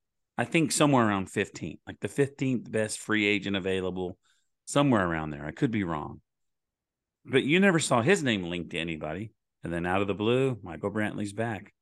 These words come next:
I think the Astros wanna keep their guys together.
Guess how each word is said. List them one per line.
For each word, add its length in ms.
I 100
think 260
the 100
Astros 520
wanna 240
keep 280
their 140
guys 360
together. 600